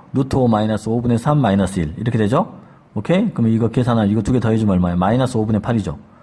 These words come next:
그죠? 그럼 루트 오가 더 커요? 오분의 팔이 더 커요? 그죠? 오분의 팔은 얼마야?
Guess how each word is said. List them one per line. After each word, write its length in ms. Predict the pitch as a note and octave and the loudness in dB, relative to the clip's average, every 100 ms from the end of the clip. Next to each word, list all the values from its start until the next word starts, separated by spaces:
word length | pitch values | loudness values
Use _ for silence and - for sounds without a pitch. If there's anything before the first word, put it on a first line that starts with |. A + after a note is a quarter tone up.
| - - | -20 -14
그죠? 320 | - A2+ A#2 F2+ - - | -6 0 0 -2 -12 -8
그럼 160 | B2 A2+ | -2 0
루트 240 | C#3 - | 0 0
오가 260 | B2 B2 A#2+ | -2 0 -4
더 120 | G#2 | -4
커요? 640 | - B2+ C3 C#3 B2+ G#2 - | -4 0 2 2 0 -2 -4
오분의 300 | B2 C3+ A#2+ | -2 0 0
팔이 220 | C3+ C#3+ | 0 0
더 80 | G2+ | 0
커요? 280 | C3 E3+ - - - - - - _ | 2 0 -2 -12 -20 -20 -20 -20 _
그죠? 160 | A#2 | -2
오분의 240 | B2+ C#3+ C3 | 0 0 0
팔은 220 | C#3 B2 | 2 2
얼마야? 340 | F#2 F#2+ E2+ | 2 2 0